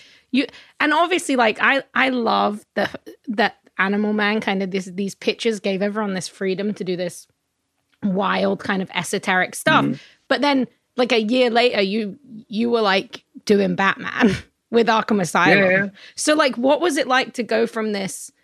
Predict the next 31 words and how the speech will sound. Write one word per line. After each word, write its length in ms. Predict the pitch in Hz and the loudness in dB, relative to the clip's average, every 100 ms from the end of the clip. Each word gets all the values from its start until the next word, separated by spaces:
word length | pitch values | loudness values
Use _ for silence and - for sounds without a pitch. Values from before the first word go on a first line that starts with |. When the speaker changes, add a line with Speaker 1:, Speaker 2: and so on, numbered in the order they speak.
| _ - | _ -4
Speaker 1:
one 180 | 220 | -2
of 100 | 233 | 0
the, 80 | 202 | -2
you 240 | 220 214 247 | -4 -2 -4
talk 240 | 302 311 | -2 -2
about 220 | 262 - | -2 -2
the, 280 | 202 - 123 - | -2 -6 -10 -10
the 140 | 208 | -8
kind 220 | 185 208 | -6 -4
of 180 | 185 170 | -6 -6
godly 460 | - 220 202 202 202 | -2 -2 -2 -4 -4
nature, 400 | 190 202 - 190 | -4 -4 -4 -6
the, 360 | 180 175 - - | -2 -2 -2 -4
the 120 | 180 | -4
immortals 640 | 196 196 196 208 - 190 170 | -4 -4 -4 -4 -4 -4 -4
of 140 | 175 | -6
comics, 380 | - 196 180 - | -4 -4 -4 -6
these 160 | 185 170 | -8 -4
kind 200 | 202 190 | -2 -2
of 60 | |
new 160 | 196 208 | 0 2
Speaker 2:
Mm-hmm. 140 | 196 | 2
Speaker 1:
mythology. 580 | 147 - 240 - 175 170 - - - | 4 6 4 4 0 0 -6 -6 0
What 160 | 262 | 2
was 160 | 294 269 | 2 2
it 80 | 240 | 2
like 240 | 233 233 | 0 0
from 160 | 220 190 | 0 2
basically 400 | 185 - - 190 | 2 0 -2 0
getting 360 | 175 - 185 | 2 0 -2
to 280 | 165 165 151 | -2 0 0